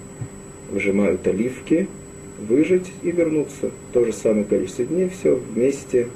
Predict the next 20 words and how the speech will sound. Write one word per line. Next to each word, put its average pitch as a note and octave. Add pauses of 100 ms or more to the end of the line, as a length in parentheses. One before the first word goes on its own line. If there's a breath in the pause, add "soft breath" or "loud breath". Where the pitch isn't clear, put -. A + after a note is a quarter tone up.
(840)
какое-то A2
время G2+ (440)
до-, G#2+ (340)
дойти A2
туда, D3+
как-, - (200)
какое-то A2
время G2+
выжать D#3+
и D#3+ (520)
то B2+
же A2+
самое A2+
количество A2
дней, G#2
которое -
дойти, -
также A#2+ (300)
вернуться. G#2 (840)
Вместе B2